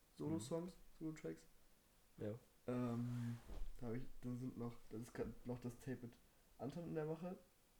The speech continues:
Speaker 2: Wie viele
Speaker 1: Ähm,
Speaker 2: Songs sind da?
Speaker 1: das sind, da stehen bis jetzt zwei fertig und das sollen so um die sechs, glaub ich, werden. Trauriges
Speaker 2: Ja.
Speaker 1: Geld. Hört euch das, äh, kommt, macht, macht euch, macht, ne, ihr seid gespannt.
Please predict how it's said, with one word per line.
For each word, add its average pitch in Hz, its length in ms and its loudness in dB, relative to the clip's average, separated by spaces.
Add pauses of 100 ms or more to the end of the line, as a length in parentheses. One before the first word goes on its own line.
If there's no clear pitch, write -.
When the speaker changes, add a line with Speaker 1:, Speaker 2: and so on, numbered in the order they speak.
(640)
Speaker 2:
Wie 107 80 -2
viele - 180 2
Speaker 1:
Ähm, 135 60 6
Speaker 2:
Songs 127 280 2
sind 107 280 -2
da? 113 220 -4 (3000)
Speaker 1:
das 123 160 2
sind, 127 200 0
da 123 80 6
stehen 131 200 2
bis 127 160 -2
jetzt 123 320 -4 (160)
zwei 120 240 2
fertig 151 520 -4 (140)
und 120 100 -2
das 117 120 -4
sollen 117 180 0
so 117 60 -2
um 113 80 -2
die 113 60 0
sechs, 123 240 -4
glaub 147 140 -2
ich, 151 120 -8
werden. 147 260 -4 (160)
Trauriges 113 360 2
Speaker 2:
Ja. 113 60 -6
Speaker 1:
Geld. 143 240 0 (1040)
Hört 139 160 -6
euch 135 80 -10
das, 123 200 -6
äh, 123 100 -4
kommt, 127 240 -6 (220)
macht, 127 240 0 (220)
macht 127 200 2
euch, 156 100 2 (140)
macht, 160 240 -2
ne, 160 140 0
ihr 147 60 4
seid 156 180 0
gespannt. 180 400 2